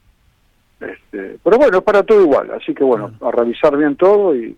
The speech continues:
Speaker 1: y cambiar el elemento que haga falta para esta carrera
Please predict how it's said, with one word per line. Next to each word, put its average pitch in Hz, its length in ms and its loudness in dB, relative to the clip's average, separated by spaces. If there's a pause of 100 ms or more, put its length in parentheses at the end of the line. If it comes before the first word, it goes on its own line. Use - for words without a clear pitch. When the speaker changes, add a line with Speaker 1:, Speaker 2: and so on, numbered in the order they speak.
(720)
Speaker 1:
y 110 60 -16
cambiar 131 360 2
el 127 140 2
elemento 131 380 0
que 135 100 -2
haga 120 160 4
falta 156 360 0
para 123 180 0
esta 120 180 -2
carrera 175 400 0